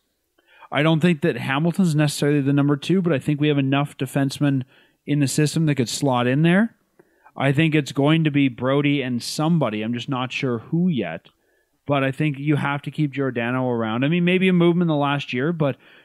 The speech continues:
Giordano's been around forever. I mean, he's the last guy of the old guard, if you will. He's the last guy of the Jarome Iginla regime for a reason.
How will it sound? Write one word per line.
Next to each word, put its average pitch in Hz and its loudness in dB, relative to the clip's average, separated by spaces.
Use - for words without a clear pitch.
Giordano's 165 0
been 160 0
around 147 0
forever. 135 -2
I 131 -4
mean, 135 2
he's 170 2
the 175 2
last 151 -2
guy 151 0
of 151 0
the 135 2
old 131 0
guard, 120 0
if 107 -8
you 107 -6
will. 98 -6
He's 104 -6
the 117 -4
last 131 -4
guy 139 -2
of 131 -4
the 135 -4
Jarome 131 -6
Iginla 131 -4
regime 123 -4
for 123 -4
a 113 -2
reason. 107 -2